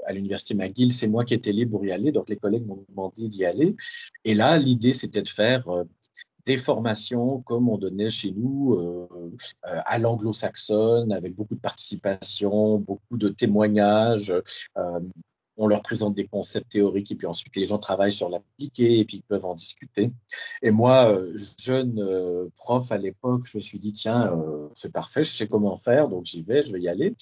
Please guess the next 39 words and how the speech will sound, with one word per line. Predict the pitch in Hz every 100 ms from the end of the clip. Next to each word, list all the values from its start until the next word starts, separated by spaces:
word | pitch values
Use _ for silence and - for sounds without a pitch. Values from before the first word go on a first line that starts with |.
| - - - - - 214
Et, | 208 233 196
euh, | 117 101 -
mon | 120 160
scénario | 165 147 120 139
pédagogique | 143 123 117 104 101 101 151 160
était | 104 95
très | - 117
clair, | 165 175 135 104
hein. | 110
J'allais, | 87 85 90 107 107
euh, | 98 87 - - 95
leur | 90
présenter | - 101 92 - 101
quelques | 90 - 82
concepts, | 92 95 - 131 127 127
mais | 90 82
vraiment | 95 104 110 107
être | 101
dans | 92 - 95
une | 92
logique | 92 87 98
de | 87
discussion | 82 - - 110 - 113 117
où | 110
j'allais | 95 90
leur | 87
poser | - 101 95
beaucoup | 95 90 _
de |
questions | - 151 - 120 120
pour | -
qu'ils | _ - 82
puissent | 110 101 101
me | 92
parler | - 95 92 104
de | 104
comment | 101 95 92
eux | 92 101
faisaient. | - 151 127 117